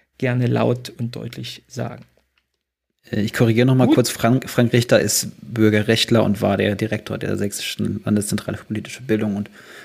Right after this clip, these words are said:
Speaker 2: von der Stiftung Frauenkirche. Also, äh, nicht Stasi-Unterlagen, aber er kommt auf jeden Fall aus der,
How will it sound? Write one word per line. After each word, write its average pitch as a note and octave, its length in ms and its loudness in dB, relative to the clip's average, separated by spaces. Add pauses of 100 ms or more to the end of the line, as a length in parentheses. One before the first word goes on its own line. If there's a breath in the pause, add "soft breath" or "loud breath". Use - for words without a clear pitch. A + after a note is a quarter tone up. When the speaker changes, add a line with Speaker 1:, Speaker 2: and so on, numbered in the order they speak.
(160 loud breath)
Speaker 2:
von - 120 -10
der F#2+ 80 -6
Stiftung - 400 -6
Frauenkirche. - 640 -4 (180)
Also, F2 240 -6 (760 soft breath)
äh, F#2+ 160 -4
nicht G#2 160 0
Stasi-Unterlagen, G2 800 -4
aber F#2+ 320 -2
er E2+ 160 -2
kommt - 240 2
auf - 160 0
jeden G#2 100 4
Fall G2 160 0
aus - 140 -2
der, G2+ 260 0